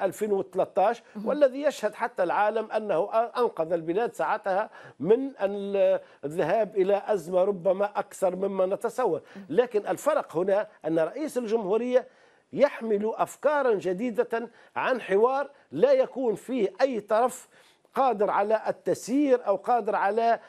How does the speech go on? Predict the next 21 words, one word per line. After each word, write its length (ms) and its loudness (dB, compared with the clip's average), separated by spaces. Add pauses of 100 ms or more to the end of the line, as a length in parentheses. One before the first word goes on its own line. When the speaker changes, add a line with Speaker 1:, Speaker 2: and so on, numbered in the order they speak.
(160)
Speaker 1:
آه، 840 4
آه، 420 2
الوصول 600 2
إلى 440 2 (300)
أهداف 580 2
ربما 400 0 (120)
إلا 340 2
ما 160 0
رسمه 540 -2 (240)
رئيس 320 0
الجمهورية 500 0
Speaker 2:
طيب، 200 4
Speaker 1:
منذ 400 -4
Speaker 2:
برأيكم 360 4
Speaker 1:
ألفين 160 2
وأحد 120 0
عشر 160 -4
Speaker 2:
سيد 320 4
Speaker 1:
وتحدث 260 0
Speaker 2:
محمد، 140 0
Speaker 1:
عليه. 400 2